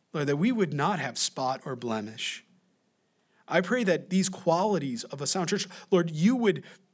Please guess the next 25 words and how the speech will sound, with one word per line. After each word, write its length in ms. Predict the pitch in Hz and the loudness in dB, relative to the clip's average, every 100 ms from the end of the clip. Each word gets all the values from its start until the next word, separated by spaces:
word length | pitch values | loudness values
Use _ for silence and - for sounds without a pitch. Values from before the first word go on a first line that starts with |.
| - | -2
do 160 | 196 208 | 4 6
everything 680 | 233 254 220 175 151 147 143 | 6 4 -2 -2 -2 -2 4
needed 400 | 208 214 139 - | 4 4 -2 -2
to 100 | 151 | 2
make 200 | 170 170 | 2 4
sure 220 | 208 170 | 2 4
that 240 | 151 - | 0 0
this 240 | 226 269 - | 2 4 2
church, 300 | 135 110 - | 0 -4 0
this 220 | 262 - | 2 2
body 360 | - 123 104 101 | 0 0 -2 -10
of 100 | - | -10
Christ 300 | 120 117 - | -8 -8 -8
that's 160 | 113 | -10
gathered 340 | - 113 101 127 | -6 -6 -6 -6
individually 580 | 143 135 190 185 220 214 | -4 0 0 2 -4 -4
and 160 | 156 | -8
corporately 440 | - 240 240 131 127 | -2 -2 -2 -8 -8
here, 280 | 107 104 _ _ _ _ _ _ _ - | -10 -12 _ _ _ _ _ _ _ 2
Lord, 140 | 202 | 4
that 260 | 190 180 151 | 4 2 2
we 200 | 247 285 | 4 4
would 180 | 240 165 | 2 2
be 300 | 190 180 180 - - - _ _ _ _ _ _ | 4 4 2 -4 -16 -20 _ _ _ _ _ _
followers 960 | - 208 226 277 202 127 113 - - | 4 6 8 6 4 0 -4 -6 -6